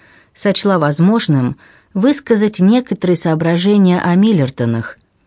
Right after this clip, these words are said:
давшие мне еще один повод задуматься. По ее рассказам, Фил Миллертон не имеет никаких идеалов, кроме денег или чисто материального успеха и, возможно, успеха в обществе.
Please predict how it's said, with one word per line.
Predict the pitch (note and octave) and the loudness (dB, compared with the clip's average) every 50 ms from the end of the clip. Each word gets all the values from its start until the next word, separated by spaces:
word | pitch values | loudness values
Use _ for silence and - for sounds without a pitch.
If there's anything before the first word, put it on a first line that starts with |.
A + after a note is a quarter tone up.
| _ _ - | _ _ -6
давшие | D#3+ D#3+ F3 E3+ D#3+ D#3 - - D#3+ D3 C#3 | -2 0 0 0 -2 -2 -4 -4 -2 -2 0
мне | C3+ C#3+ D3 D#3 D3 C#3 | 0 0 0 2 0 0
еще | B2+ C#3 C#3 - - D3+ | -2 -2 -4 -4 -4 -4
один | B2+ C3+ C#3 C#3 C#3 | -4 -2 -2 -2 -2
повод | - A3+ A#3 G#3 F#3+ D#3 | 0 -2 -2 -2 -2 -2
задуматься. | D#3+ D3+ D3 C#3+ C3 A#2+ A2+ A2 G#2+ - - - - - _ _ _ _ _ _ _ _ _ _ _ _ _ _ _ _ _ _ _ _ _ | 0 -2 -2 -2 -2 -4 -4 -6 -8 -10 -14 -14 -14 -16 _ _ _ _ _ _ _ _ _ _ _ _ _ _ _ _ _ _ _ _ _
По | E3 | -2
ее | D#3 D#3 D3+ D#3 D3 | 0 0 0 0 0
рассказам, | C3 C3 C3+ - - - A3+ A3+ G3 D#3 A#2+ G#2+ A2+ B2 _ _ _ _ _ _ _ _ _ | 0 -2 -4 -6 -6 -4 -2 -2 -2 -2 -6 -8 -8 -10 _ _ _ _ _ _ _ _ _
Фил | - - A#3+ A#3+ A3+ G#3 | -4 0 2 2 4 4
Миллертон | G3 A3 C4 B3+ G3 D3+ D3 - _ C#3 B2+ B2+ B2 - - _ _ _ - | 4 2 2 2 0 -2 -2 -4 _ -2 -2 -2 -2 -6 -10 _ _ _ 0
не | E3+ E3+ G3 G#3+ | 2 2 4 4
имеет | A3+ B3+ C#4 C4+ B3 B3 - G3 | 6 6 6 4 2 0 0 0
никаких | G3 F#3 - F#3+ F3 - - F#3+ - - | 0 0 0 -2 -4 -2 -2 -2 -2 -2
идеалов, | E3 D3+ E3+ F3+ F#3+ F#3+ F3 C#3 B2 - - | -2 0 0 0 2 2 0 0 -2 -4 -8
кроме | - - C#3+ C3+ B2+ B2 B2 | -6 -4 -2 0 0 -2 -2
денег | C3+ D#3+ G3+ G#3+ F#3 C#3 A2+ A2+ _ - - - - - _ _ | 0 0 0 2 2 0 -2 -4 _ -18 -20 -20 -20 -20 _ _
или | - C4+ C4 A#3+ G#3 | 0 2 4 2 2
чисто | - - - G#3+ G3 - - D#3+ | 0 0 -2 -2 -2 0 0 0
материального | D3 C#3+ - - C#3+ D3+ F3 F3 F3 E3 D3+ C#3+ C#3+ | 0 0 0 -2 0 0 0 2 2 2 0 0 -2
успеха | D3 - - - F#3+ F3+ E3 C3+ - - A#2 B2 _ _ _ _ _ - | -4 -6 -4 -2 0 0 0 -2 -4 -10 -12 -12 _ _ _ _ _ -8
и, | D3+ | -2
возможно, | C#3 D3 D#3+ E3 - C4 C#4+ C4+ G#3+ G#3+ G3 F#3+ | 0 0 0 2 2 4 4 4 2 0 0 0
успеха | - E3 - _ F3+ E3+ D#3 - F3 | -2 -6 -4 _ -2 -2 -2 -2 -2
в | F#3+ | 0
обществе. | G#3+ G3+ - - - A#2+ - - - A2+ - | -2 -2 -4 -6 -10 -10 -12 -10 -10 -10 -10